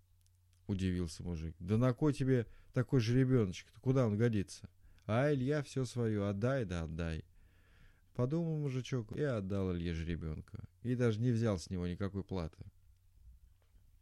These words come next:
Привёл Илья Муромец жеребёнка к себе на двор, поставил стойло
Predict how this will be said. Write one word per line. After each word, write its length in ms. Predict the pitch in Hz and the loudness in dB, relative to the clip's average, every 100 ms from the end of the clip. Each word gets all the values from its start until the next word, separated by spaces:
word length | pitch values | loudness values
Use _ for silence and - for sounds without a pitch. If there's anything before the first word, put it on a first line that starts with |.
| - _ _ _ - - | -20 _ _ _ -20 -10
Привёл 460 | - 113 123 156 151 | 0 4 6 6 6
Илья 220 | 135 135 | 4 4
Муромец 360 | 127 131 123 113 | 4 2 2 2
жеребёнка 560 | 101 104 98 107 98 | 2 2 2 0 -2
к 40 | - | -8
себе 300 | - 101 98 | -4 0 0
на 140 | 92 | 0
двор, 360 | 90 98 117 120 | -2 -2 0 -2
поставил 540 | 104 95 - 101 90 | -2 -6 -2 -2 -2
стойло 720 | 82 - 107 113 117 113 104 | -6 -6 -2 0 2 2 -2